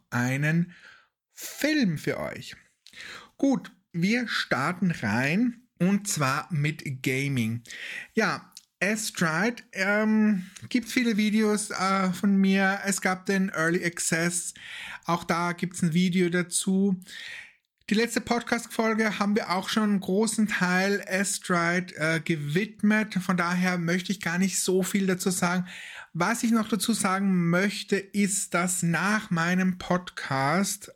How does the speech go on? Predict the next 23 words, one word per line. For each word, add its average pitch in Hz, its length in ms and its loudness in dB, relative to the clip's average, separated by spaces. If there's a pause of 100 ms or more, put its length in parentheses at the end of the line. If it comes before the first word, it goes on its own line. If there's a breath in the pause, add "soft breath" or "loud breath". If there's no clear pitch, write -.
äh, 160 340 0
so 156 160 -2
das 165 220 -2
war 165 160 0
sozusagen 165 300 0
das 151 140 0
letzte, 165 640 0 (520 loud breath)
wo, 160 540 2
wo 165 120 4
ich 175 120 0
dann 165 140 -2
eben 156 160 -2
auch 143 160 -2
über 156 180 2
Astride 151 540 -2
gesprochen - 640 -2
habe, 156 480 0 (480 loud breath)
schon 170 320 2
noch 170 240 0
einiges 147 480 0
passiert 143 720 -2
ist. 175 500 -2 (640 loud breath)
Am 175 300 -2